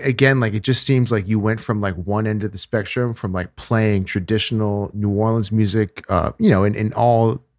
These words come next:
the traditions of the tr-, you know, traditional jazz, the R and B, the funk and soul and things like that,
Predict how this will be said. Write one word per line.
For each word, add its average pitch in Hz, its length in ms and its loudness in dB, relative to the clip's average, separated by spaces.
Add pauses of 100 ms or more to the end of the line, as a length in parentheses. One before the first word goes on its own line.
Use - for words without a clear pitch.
(120)
the 113 60 0
traditions 101 600 0
of 82 60 -8
the 87 60 -4
tr-, - 180 -10
you 113 100 -2
know, 90 140 -2
traditional 98 480 0
jazz, 104 560 4
the - 100 -10
R 101 240 6
and 92 180 2
B, 107 360 4
the - 180 -6
funk 107 480 -2
and 87 100 -10
soul 104 340 0
and 98 120 -4
things 92 180 -6
like - 160 -8
that, - 300 -2